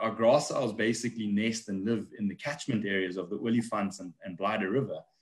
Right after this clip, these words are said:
And we're working on these areas to, you know,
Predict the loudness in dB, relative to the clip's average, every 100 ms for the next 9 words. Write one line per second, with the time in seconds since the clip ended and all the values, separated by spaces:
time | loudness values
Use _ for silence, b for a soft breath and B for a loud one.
0 | _ _ _ -2 2 4 4 2 2 2
1 | 4 4 2 2 0 -2 -2 -2 -4 _
2 | -6 -4 -4